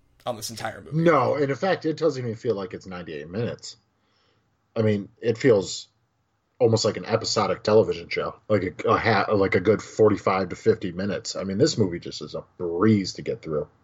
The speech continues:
Speaker 1: It also is a great example of, um, I mentioned the makeup effects, but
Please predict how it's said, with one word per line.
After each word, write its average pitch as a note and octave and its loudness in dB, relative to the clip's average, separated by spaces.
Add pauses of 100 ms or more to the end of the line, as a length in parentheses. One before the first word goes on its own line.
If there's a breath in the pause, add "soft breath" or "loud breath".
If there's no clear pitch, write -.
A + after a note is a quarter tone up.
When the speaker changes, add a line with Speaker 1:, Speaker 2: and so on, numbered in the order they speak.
(100)
Speaker 1:
It D#3 0
also D#3+ 2
is C#3 -4
a C#3+ -2
great C#3 0
example B2+ -4 (120)
of, A2+ -6
um, G#2+ -8
I B2 0
mentioned C3 -4
the B2 -6
makeup B2 -6
effects, A#2+ -6
but B2 -4